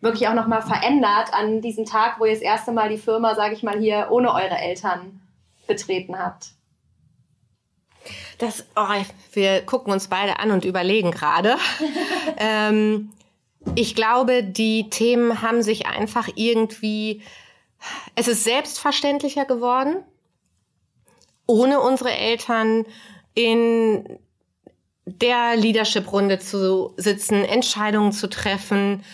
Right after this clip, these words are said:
Speaker 2: das Unternehmen weiter voranzutreiben. Ich glaube, das ist einfach alles selbstverständlicher geworden.
Speaker 1: Mhm.
Speaker 2: Ähm, und es fühlt sich auf jeden Fall auch nicht merkwürdig an, dass sie,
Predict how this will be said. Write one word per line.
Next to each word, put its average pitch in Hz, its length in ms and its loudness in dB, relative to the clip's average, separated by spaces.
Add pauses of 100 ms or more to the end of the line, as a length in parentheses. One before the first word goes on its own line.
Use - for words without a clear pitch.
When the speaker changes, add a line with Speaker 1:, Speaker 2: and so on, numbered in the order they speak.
(420)
Speaker 2:
das 220 160 -2
Unternehmen 226 880 2 (760)
weiter 208 380 0
voranzutreiben. 214 640 -2
Ich 180 60 -2
glaube, 196 140 -4
das 202 140 -2
ist 190 100 -4
einfach - 480 -4
alles 214 320 0
selbstverständlicher 190 840 -2
geworden. 160 640 -4 (120)
Speaker 1:
Mhm. 208 160 -12 (360)
Speaker 2:
Ähm, 185 680 2 (920)
und 214 140 4
es 208 160 0
fühlt 254 340 0
sich 226 260 -2
auf 185 180 -2
jeden 208 380 0
Fall 196 600 -2 (1500)
auch 202 220 0
nicht 214 500 0
merkwürdig 185 880 0
an, 185 240 0
dass 190 300 -2
sie, 190 460 -2